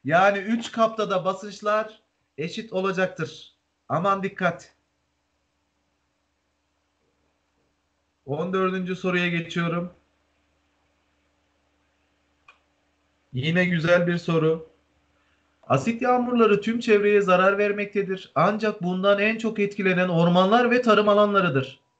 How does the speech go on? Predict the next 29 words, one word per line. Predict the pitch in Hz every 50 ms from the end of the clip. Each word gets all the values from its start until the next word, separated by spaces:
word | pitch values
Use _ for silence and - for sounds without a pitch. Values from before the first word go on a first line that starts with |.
| _ _ _ _ _ _ _ _ _ _
Toprağın | - 175 175 - - 208 226 254 254
yapısındaki | 262 262 262 247 - - 233 233 226 - 202
magnezyum | 190 190 196 196 208 233 240 233 247 240 226
ve | 220
kalsiyum | 220 185 196 202 202 208 - 233 226 220 214
gibi | 208 196 165 156 127 - - - _ _ _ _ -
bitki | 135 175 - - 247 240
gelişiminde | 240 240 233 226 - 226 220 208 196 185
önemli | 175 175 202 202 208 226
elementleri | 233 233 226 214 208 202 - - 170 165 160
toprağın | 175 180 202 202 220 220 220 214 185
derinliklere | 190 190 196 208 208 208 - 214 202 202 202
taşınmasına | 196 190 - 202 202 208 190 190 180
neden | 175 180 185 214
olur | 214 214 208 202 - - - _ _ _ _ 156
ve | 180 175
böylece | 220 233 240 233 202 202
toprak | 202 226 208 214 214 226 233 233 233 - _ _
zayıflar. | 139 170 196 196 190 - - 165 135 - - - - _ -
Arkadaşlar | 127 151 151 214 226 226 226 233 226 226 226
topraktaki | 196 190 185 185 202 226 226 - - 233 233 240 233 240 - - _ - - _ _ -
magnezyum | 123 143 156 180 190 196 214 233 247 233 220 226 220 214 190
ve | 180 160 160 160 160 - - _ _ _
kalsiyumu | - 147 160 180 202 202 - - 240 240 240 208 180 170 160
asit | 170 170 226 226 -
yağmurları | 220 214 214 208 202 196 185 185 202 220 226
tabana | 175 170 165 190 208 226 233 220
doğru | 208 196 202 226
ittiriyor. | 214 - - - 175 175 214 208 170 -